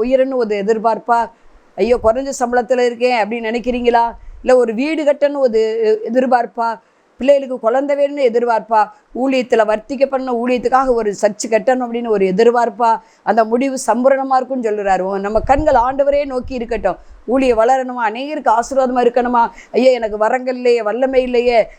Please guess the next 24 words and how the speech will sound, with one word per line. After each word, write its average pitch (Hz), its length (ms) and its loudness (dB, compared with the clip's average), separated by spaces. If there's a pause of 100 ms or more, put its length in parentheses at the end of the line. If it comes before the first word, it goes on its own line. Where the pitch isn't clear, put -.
(120)
ஆண்டவரே 233 560 2 (220)
எனக்கு 208 300 -2
தரணுமே, 254 640 -2
நான் 202 140 -2
எதிர்பார்க்கிறேன் 254 720 2
அவர்கிட்ட 233 160 -12
இருந்தா, 240 540 0
ஆவிய-, 247 420 2
ஆவினால் 262 280 -2
நிரப்பப்படணும், 254 580 0
கோவ-, 277 640 2
கோவப்படக்கூடாதுன்னு 269 680 0
நினைக்கிறேன், 247 360 -4
அதிகம் 240 440 0
கோவம் 254 220 2
வந்துருது, 247 540 0 (220)
நான் 226 180 -2
கனி 254 340 0
கொடுக்கணுமே." 277 600 -2
உங்க 240 180 -2
எதிர்பார்ப்பு 269 480 0
கனி 262 280 -2
கொடுக்குன்ற 277 380 0
எதிர்பார்ப்பா? 233 720 0